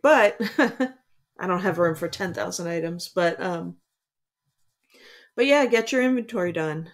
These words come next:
Make sure you're, you're good to go. I have a few things that I was looking at, and I was like, "I need another,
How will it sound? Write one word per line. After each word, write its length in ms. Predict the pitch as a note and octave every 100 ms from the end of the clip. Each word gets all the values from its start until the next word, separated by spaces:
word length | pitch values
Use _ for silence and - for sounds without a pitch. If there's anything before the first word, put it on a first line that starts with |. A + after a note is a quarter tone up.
| -
Make 160 | F3
sure 280 | - - F#3+
you're, 400 | F#3 F3+ F3 F3 _ _ _ _ _ _
you're 100 | F3
good 200 | F3+ F3
to 100 | -
go. 460 | F3+ F3 F3 F3 _ _ _ _ _ -
I 80 | C#4+
have 100 | A#3
a 40 |
few 220 | F#3+ F#3+
things 300 | F#3 F#3+ F3+
that 120 | F3 D#3+
I 40 |
was 140 | D#3+
looking 240 | F3+ E3+ E3
at, 160 | D#3+
and 100 | D#3
I 60 | E3
was 140 | D#3+
like, 180 | E3 D#3
"I 80 | F3
need 180 | A3 G#3+
another, 540 | D#3 D3+ D3 D3+ D3+